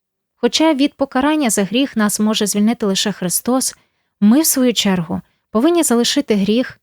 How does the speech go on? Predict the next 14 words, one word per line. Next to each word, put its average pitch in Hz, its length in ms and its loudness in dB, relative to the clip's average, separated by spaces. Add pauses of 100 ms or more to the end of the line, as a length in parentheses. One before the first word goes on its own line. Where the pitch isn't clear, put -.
і 220 80 2
обрати 185 400 0
послух. - 640 -4 (680)
Людина 311 360 2
спасається 262 640 0
вірою, 202 560 0 (240)
а 208 100 0
не 208 120 4
ділами. 202 500 2 (480)
Однак 220 400 2
віра 202 380 2
виявляється 190 640 0
у 190 60 2
вчинках. 240 720 -4